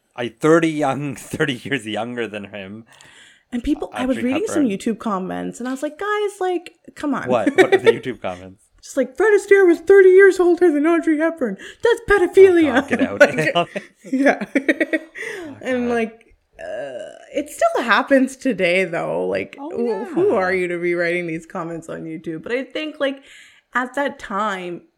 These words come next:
Speaker 2: not that it's, like, I don't like that we have to forgive people for this. Like, it's just,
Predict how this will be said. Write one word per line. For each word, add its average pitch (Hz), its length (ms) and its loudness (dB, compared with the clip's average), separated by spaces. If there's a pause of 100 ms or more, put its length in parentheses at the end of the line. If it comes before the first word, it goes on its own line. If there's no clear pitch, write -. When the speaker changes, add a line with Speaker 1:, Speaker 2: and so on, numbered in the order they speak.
(180)
Speaker 2:
not 269 380 -2
that 359 160 0
it's, 269 200 -6
like, 196 280 -10 (400)
I 247 60 -12
don't 311 220 -10
like 349 180 -8 (360)
that 240 160 -4
we 226 120 -6
have 202 240 -10
to 196 100 -6
forgive 160 800 -8
people - 420 -14
for 113 280 -14
this. 104 460 -12
Like, 190 300 -10
it's 247 160 -12
just, - 180 -16